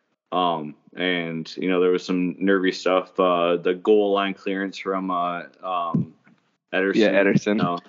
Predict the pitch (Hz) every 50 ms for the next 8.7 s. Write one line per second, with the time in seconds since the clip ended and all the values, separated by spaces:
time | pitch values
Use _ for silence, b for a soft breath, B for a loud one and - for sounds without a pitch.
0 | - _ - - - 101 98 92 90 87 87 - 110 107 107 107 107 113 117 113
1 | - - - - 117 117 117 - - 131 120 117 117 113 - - 123 120 123 123
2 | 123 - - - - - - - - 131 139 139 135 123 127 123 120 117 104 92
3 | 98 104 110 110 107 107 101 101 95 90 - - - - 92 104 101 98 95 92
4 | 90 87 85 82 _ _ _ _ _ _ _ _ _ _ - - 156 139 110 104
5 | 104 101 98 - 87 95 110 110 104 101 113 110 107 107 104 107 110 110 101 -
6 | - 110 107 104 104 101 98 101 104 107 107 107 98 95 92 92 87 - _ _
7 | _ _ _ _ _ _ - 98 98 95 92 90 87 85 76 87 98 98 90 82
8 | 92 92 - 117 110 101 - 101 98 95 95 92 85 71